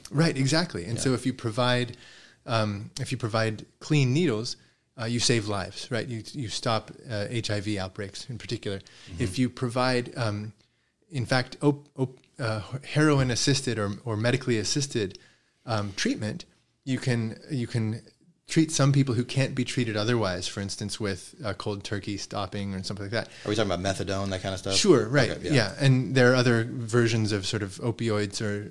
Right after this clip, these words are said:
Speaker 1: or, uh, heroin derivatives that are similarly used.
Speaker 2: Mm-hmm.
Speaker 1: Um, and, and when, when people use those, they're actually administering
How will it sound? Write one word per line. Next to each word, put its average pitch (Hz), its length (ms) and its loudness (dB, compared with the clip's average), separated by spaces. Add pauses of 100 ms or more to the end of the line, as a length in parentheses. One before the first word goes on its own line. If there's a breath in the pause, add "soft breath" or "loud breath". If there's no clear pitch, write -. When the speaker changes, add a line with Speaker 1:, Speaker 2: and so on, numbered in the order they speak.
Speaker 1:
or, 104 360 -6 (340 loud breath)
uh, 98 80 -6
heroin 107 440 0
derivatives 101 540 -2
that 104 120 -2
are 95 300 -4 (380)
similarly 113 520 0
used. 101 500 -2
Speaker 2:
Mm-hmm. 92 240 -6 (120)
Speaker 1:
Um, 107 300 -4
and, 120 360 0
and 110 500 -2 (160)
when, 117 460 -2 (240)
when 113 200 -4
people 135 200 0
use 135 280 2
those, 101 320 -4
they're 117 180 -2
actually 127 560 -2
administering 117 880 -2